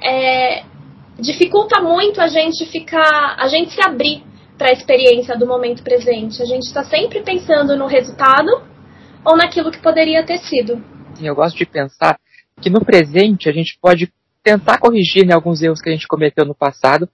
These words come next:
Speaker 2: e
Speaker 1: Uhum.
Speaker 2: também tentar construir aquele futuro que a gente tá tentando. Não
Speaker 1: Uhum.
Speaker 2: quer dizer que tudo que a gente fizer hoje vai, é, gerar direto o futuro, não é aquela coisa determinista.
Speaker 1: Uhum.
Speaker 2: Mas eu acho que sim, que a gente, algumas escolhas que a gente faz no agora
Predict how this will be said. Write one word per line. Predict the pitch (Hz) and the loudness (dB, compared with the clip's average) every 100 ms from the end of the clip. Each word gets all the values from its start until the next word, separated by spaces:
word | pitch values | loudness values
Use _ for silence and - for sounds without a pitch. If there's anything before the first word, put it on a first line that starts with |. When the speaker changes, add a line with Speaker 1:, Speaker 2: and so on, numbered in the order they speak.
| _ _ _ | _ _ _
Speaker 2:
e | 208 | -2
Speaker 1:
Uhum. | |
Speaker 2:
também | 240 208 226 | 2 2 2
tentar | 233 208 208 | 0 0 0
construir | - 226 - - 208 196 233 | 0 0 0 -2 2 4 2
aquele | - 220 214 | 0 0 0
futuro | - - 208 208 | -2 0 2 2
que | 220 | 4
a | 196 | 6
gente | 202 - | 6 4
tá | 202 | 2
tentando. | 214 214 - 175 160 131 - _ _ | 4 0 2 2 2 -4 -14 _ _
Não | - | 0
Speaker 1:
Uhum. | 277 | 4
Speaker 2:
quer | 214 | 6
dizer | 208 208 | 6 2
que | 226 | 0
tudo | - 214 202 | -2 0 2
que | 196 | 2
a | |
gente | 180 - | 0 -2
fizer | 185 175 160 | 0 2 4
hoje | 156 185 196 | 6 4 4
vai, | 180 180 185 - _ | 2 4 4 0 _
é, | 170 160 151 - | 4 4 2 -2
gerar | - 165 151 151 | -4 -2 2 2
direto | 165 185 160 180 | 4 4 4 2
o | 175 | -2
futuro, | 196 - 139 | -12 -10 -6
não | 143 | -6
é | |
aquela | 170 175 | -2 -2
coisa | - 170 | -4 -10
determinista. | 175 - 185 190 175 - - _ _ | -10 -6 -4 -2 -2 -4 -16 _ _
Speaker 1:
Uhum. | 277 285 240 | 2 4 6
Speaker 2:
Mas | 214 190 | 4 4
eu | 208 | 2
acho | - | -2
que | - | -10
sim, | - 233 202 | -10 -6 -2
que | |
a | 190 | 0
gente, | 190 190 | 0 2
algumas | 190 - 240 262 151 | 0 0 -4 -4 -4
escolhas | 202 - - 202 233 165 | -8 -14 -2 0 0 -2
que | |
a | 185 | -2
gente | 180 175 | -2 -4
faz | - 165 160 | -4 -4 -2
no | 175 | -4
agora | 151 - 147 165 240 151 | -4 -4 -6 -2 0 0